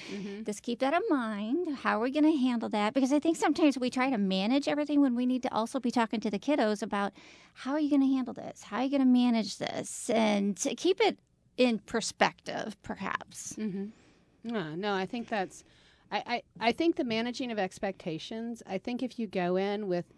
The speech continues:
Speaker 1: with simply, you know what, I love my family, or, you know, I love my
Speaker 2: Mm-hmm.
Speaker 1: kid, or,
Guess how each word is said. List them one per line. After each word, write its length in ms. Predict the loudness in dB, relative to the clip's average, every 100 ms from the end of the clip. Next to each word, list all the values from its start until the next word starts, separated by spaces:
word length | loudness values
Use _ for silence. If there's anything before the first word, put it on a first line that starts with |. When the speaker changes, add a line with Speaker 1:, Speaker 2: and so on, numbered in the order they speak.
| -8
Speaker 1:
with 200 | -6 -6
simply, 580 | -10 -6 -6 -2 -2 -2
you 120 | -2
know 120 | 0
what, 280 | 0 0 -2 -6 -20 -20 _
I 120 | -8 -4
love 240 | -2 -2
my 120 | -4
family, 440 | -2 -2 0 -2 -8 _ -2
or, 480 | 0 0 -2 -4 -4
you 100 | -4
know, 80 |
I 120 | -4 -4
love 280 | 0 2
my 160 | 4 2
Speaker 2:
Mm-hmm. 120 | 0
Speaker 1:
kid, 340 | -4 -2 -6 -10 -10
or, 380 | -8 -6 -8